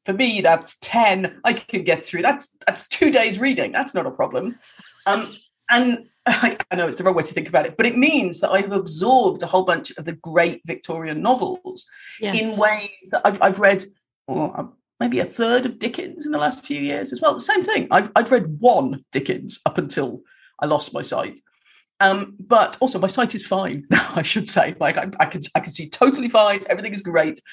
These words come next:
Speaker 1: The thing that's continued is this listening to books. Um, and that's lovely. And for me, I'm the same. I, I kind of, it takes a while to sink into a big Victorian novel for me.
Speaker 2: Mm.
Speaker 1: But once you're in there,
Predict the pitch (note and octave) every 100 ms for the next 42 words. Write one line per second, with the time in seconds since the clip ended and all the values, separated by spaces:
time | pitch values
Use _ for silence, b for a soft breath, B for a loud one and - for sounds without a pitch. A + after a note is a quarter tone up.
0 | B B D#3 - A#3 A#3 G3+ F#3 - _
1 | - F3+ - C4+ F#3+ C#3+ B2 - D#3+ E3
2 | E3+ E3+ - D#3 - D3+ - - B B
3 | B B B - A3+ A3+ - - A#3 F#3
4 | D#4 - - C#4 C4+ G#3 F3+ F#3 - B3
5 | D#4 C4 F3+ - G#3+ G#3+ A#3+ G#3 E3 F#3
6 | F#3+ G3 G#3 G3+ B3 A#3 G#3+ - B D4+
7 | C#4+ B3 A3+ A#3+ A#3+ A#3+ A#3+ B3 A#3+ C4
8 | B3 B3 A#3+ A#3 A3+ A3 G3 - A3 G#3
9 | G#3 G#3+ G#3 G#3 A3 - G3 G#3 G3 F3
10 | E3 - _ _ _ - A#3+ D#4+ - C#4
11 | C#4 F4+ E3 C#3 -